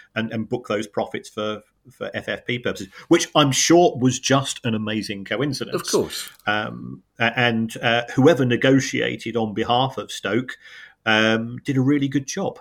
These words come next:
Speaker 1: They managed to get a, extract a really good price from the buyer of the Bet three six five stadium, uh, Bet three six five Group Limited.
Speaker 2: It, it, it was an amazing coincidence, Kieran, but, but I think even Charles Dickens, who loved a coincidence,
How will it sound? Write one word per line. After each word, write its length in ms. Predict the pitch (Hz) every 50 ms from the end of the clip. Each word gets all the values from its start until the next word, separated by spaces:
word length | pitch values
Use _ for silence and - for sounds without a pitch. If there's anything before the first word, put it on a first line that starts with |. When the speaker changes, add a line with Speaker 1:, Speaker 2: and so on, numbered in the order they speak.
| _ _
Speaker 1:
They 120 | - 110 113
managed 300 | 113 120 117 117 113 -
to 60 | -
get 120 | - 120
a, 120 | - 110 110 - -
extract 440 | 117 - - - - 113 - - -
a 40 |
really 200 | 117 120 113 117
good 180 | 113 120 117 113
price 460 | - - 143 131 123 - - - - _
from 260 | - 107 101 101 101
the 60 | 98
buyer 300 | - 107 107 107 104 101 - _ -
of 220 | 110 104 104 101 101 _ _ -
the 160 | 101 98 98
Bet 220 | 95 - 107 -
three 180 | - - 98 98
six 240 | - - 92 - -
five 180 | 104 101 98
stadium, 400 | - - 104 101 101 110 107 101 - - - _ _ _ _ -
uh, 160 | 104 101 101 98 -
Bet 120 | 104 -
three 160 | - - 104
six 240 | 101 - - - -
five 300 | - 107 104 104 - _ _ _ -
Group 260 | - 110 107 110 -
Limited. 320 | 120 120 123 - - - _ _ _ _ _ _ _ _ - - - - - - - - - - _ _ _ _ _ _ -
Speaker 2:
It, 280 | - 104 - - _ _ _ -
it, 220 | 120 - - _ _ _ _ -
it 140 | 165 175
was 180 | 196 226 208 160
an 80 | 147 123
amazing 360 | 104 98 95 95 85 85 90
coincidence, 480 | - 95 87 90 - - - 82 -
Kieran, 200 | - - 90 95
but, 240 | 104 123 131 143 -
but 160 | - 135 139
I 20 | 131
think 200 | - 151 143 135
even 240 | 147 139 131 127 120
Charles 320 | - 147 - 131 120 101
Dickens, 420 | - 170 - - 90 78 85 92
who 160 | - 98 92 95
loved 240 | 107 127 117 107
a 60 | 98 80
coincidence, 720 | - 98 101 104 101 - - 82 80 110 - - - -